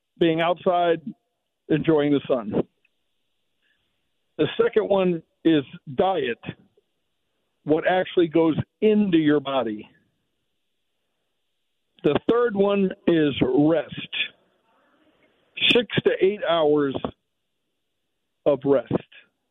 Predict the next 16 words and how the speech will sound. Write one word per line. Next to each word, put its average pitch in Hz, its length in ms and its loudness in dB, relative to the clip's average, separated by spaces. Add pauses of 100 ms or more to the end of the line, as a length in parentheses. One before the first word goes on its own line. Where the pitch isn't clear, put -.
(440)
sleep. 151 280 -2 (2000)
The 143 140 0 (100)
fourth 226 320 4
one 214 380 -2 (340)
is 160 320 2 (480)
friends, 131 460 -2 (2000)
your 156 260 0
inner 196 280 0 (120)
circle, 135 500 -2 (240)
the 170 160 2
people 185 400 -2
that 170 220 -4
support 165 420 -2 (100)
you, 113 260 2
your 165 360 2 (120)
friends. 123 460 0